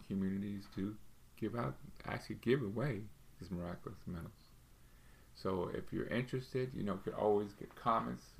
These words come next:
email me at, uh, W R young twelve at yahoo dot com, and, you know,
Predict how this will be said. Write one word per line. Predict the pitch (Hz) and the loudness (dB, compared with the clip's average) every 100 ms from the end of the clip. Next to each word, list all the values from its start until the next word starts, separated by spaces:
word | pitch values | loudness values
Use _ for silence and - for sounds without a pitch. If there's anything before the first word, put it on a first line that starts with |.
| - - - | -10 -8 -2
email | 127 120 117 | 0 2 0
me | 117 120 - | 0 -2 -2
at, | - - - | -4 -6 -6
uh, | 95 90 90 | -4 -4 0
W | 95 - 98 90 | -2 0 0 0
R | - 90 | 0 0
young | 90 92 90 87 | -2 -4 -6 -8
twelve | - - 113 113 117 - - - - - - | -6 2 2 2 -2 -8 -20 -20 -14 -12 -6
at | 98 85 | -4 -2
yahoo | 90 95 98 92 | 0 -2 -2 -6
dot | 90 92 92 | -4 -6 -6
com, | - 135 - 131 | -2 2 2 2
and, | - 95 - - | 0 -2 -4 -4
you | - | -6
know, | - | -6